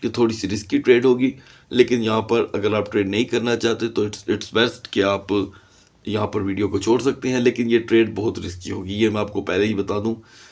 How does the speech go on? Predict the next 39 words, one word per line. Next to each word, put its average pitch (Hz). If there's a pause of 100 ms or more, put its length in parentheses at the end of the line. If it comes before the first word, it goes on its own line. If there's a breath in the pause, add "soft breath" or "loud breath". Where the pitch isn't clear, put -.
(480 soft breath)
ताकि 123
आपके 113
जहन 113
में 117
ये 117
बात 104
हो 113
कि 113
हमें 104
उस्मान 104
भाई 101
ने 110
पहले 104
से 101
ही 110
अलर्ट 92
कर 101
रखा 98
था। 107
और 113
कतन 123
यहाँ 113
पर 107
आपको 104
किसी -
भी 110
सूरत 104 (640 loud breath)
मज़ीद, 131
अ, - (800)
एक 151
ही 160
वक्त 123
में 113
सारी 113
इन्वेस्टमेंट 110
जो 110
है 104
वो 101
आपको 104